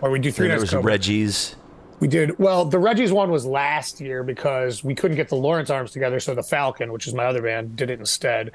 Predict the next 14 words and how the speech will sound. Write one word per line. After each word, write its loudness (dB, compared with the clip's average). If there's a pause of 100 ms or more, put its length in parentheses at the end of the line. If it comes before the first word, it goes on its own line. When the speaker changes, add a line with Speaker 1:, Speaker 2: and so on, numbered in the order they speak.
(400)
Speaker 1:
So -2
that 4
was, 4
like, 4
a 2
War 2
on -2
Christmas. -6
There -2
was 0
a 0
little, 0
like, -2
uh, -2